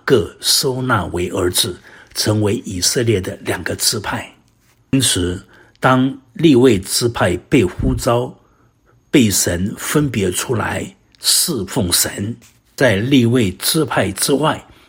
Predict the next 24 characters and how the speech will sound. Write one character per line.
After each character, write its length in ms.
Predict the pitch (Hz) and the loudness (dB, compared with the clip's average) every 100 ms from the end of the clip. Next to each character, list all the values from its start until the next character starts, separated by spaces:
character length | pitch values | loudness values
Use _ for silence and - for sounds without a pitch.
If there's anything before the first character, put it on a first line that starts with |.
| - | -8
以 180 | 101 | -4
色 220 | 92 - 123 | -2 2 4
列 200 | 117 90 | 2 0
仍 320 | 87 95 123 | 0 0 2
然 240 | 104 98 | 0 0
有 160 | 98 80 | -2 -2
十 200 | - - - | -2 -2 -2
二 100 | 101 | -2
个 120 | 90 | -2
支 220 | 85 - | -6 -6
派。 280 | 95 - - - _ _ _ | -4 -6 -8 -14 _ _ _
在 140 | 135 | 2
这 200 | 107 135 | 2 0
十 160 | 101 - | 0 -2
二 120 | - 135 | 0 0
个 140 | 107 | 2
支 200 | 95 - | -2 -2
派 280 | 117 - 113 | -2 0 -2
中， 300 | 90 123 131 135 - _ _ | 0 0 0 -4 -20 _ _
他 220 | - 139 | -2 0
们 140 | 139 110 | 0 0
的 140 | 95 | -2
族 260 | 92 - 117 | -4 -4 -2
长 240 | 117 85 | -2 -4